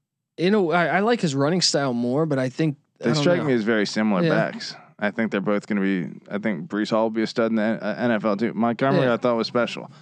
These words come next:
Speaker 1: Yeah.
Speaker 2: But either way, he's getting some pretty high-end skill position guys
Speaker 1: Yeah.
Speaker 2: in
Speaker 1: Uh,
Speaker 2: the door.
Speaker 1: and, and then returning all five offensive linemen. And even with that, they basically are, are in-,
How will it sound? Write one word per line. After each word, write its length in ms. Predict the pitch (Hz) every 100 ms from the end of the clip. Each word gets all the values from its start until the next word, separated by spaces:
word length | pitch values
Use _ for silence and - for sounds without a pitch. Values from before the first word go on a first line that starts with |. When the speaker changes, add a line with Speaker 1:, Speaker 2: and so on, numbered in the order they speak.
| -
Speaker 1:
Yeah. 240 | - 170 104
Speaker 2:
But 120 | - _
either 260 | 170 190 160
way, 260 | 170 175
he's 220 | 123 175 160
getting 280 | 196 180
some 220 | 151 151 123
pretty 300 | - 190 143
high-end 720 | 143 170 170 165 151 135 117 _ _ _ _ _
skill 280 | - - 254
position 440 | 160 123 117 -
guys 440 | 117 113 110 117 - - _ _
Speaker 1:
Yeah. 300 | 165 240 190 156
Speaker 2:
in 100 | 151
Speaker 1:
Uh, 60 |
Speaker 2:
the 60 | 151
door. 340 | 160 202 71 -
Speaker 1:
and, 240 | 208 202 180
and 200 | 196 190
then 180 | 220 202
returning 560 | 165 - - 302 233
all 200 | - 202
five 340 | 220 214 196 170
offensive 400 | 190 196 185 143
linemen. 360 | 151 214 214 170
And 100 | 160
even 340 | 262 302 220
with 200 | 170 131
that, 380 | 175 247 208 -
they 100 | 190
basically 640 | 175 254 311 262 226 196 175
are, 120 | 160
are 240 | 165 151
in-, 300 | 127 156 131